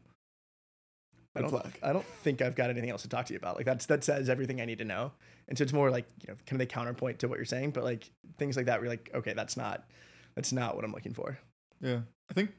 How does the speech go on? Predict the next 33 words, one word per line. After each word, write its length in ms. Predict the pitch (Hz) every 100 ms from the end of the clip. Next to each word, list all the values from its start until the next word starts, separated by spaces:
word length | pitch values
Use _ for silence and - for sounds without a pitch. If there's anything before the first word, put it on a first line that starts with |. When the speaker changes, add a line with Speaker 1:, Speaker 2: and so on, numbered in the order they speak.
| - -
Speaker 2:
the 180 | 131
chemistry 460 | 123 120 127 - 120
point, 340 | - 127 127
like, 120 | - 123
you 100 | 131
really 220 | 131 120
don't 200 | - 117
need 120 | 117
to 80 | - 113
over-engineer 580 | 110 - 113 113 -
that. 240 | 131 139 - _ _ _ _ -
I 60 | 127
think 140 | 165
it's 120 | 160 117
with 200 | 123 117
new 200 | 117 117
friends 720 | - 131 120 123 117 - -
or, 100 | 127
like, 260 | 123 113 -
new 160 | 120
people 260 | 113 127 123
I 60 | 117
meet 260 | 117 123 -
as 100 | -
well. 360 | 123 - 143 - _ _ _ -
There's 140 | 135
people 320 | 156 143 139
I, 100 | 120 -
like, 160 | 123 113
we 120 | 127
met 180 | 127 123
on 220 | 120 117
LinkedIn 300 | 117 123 120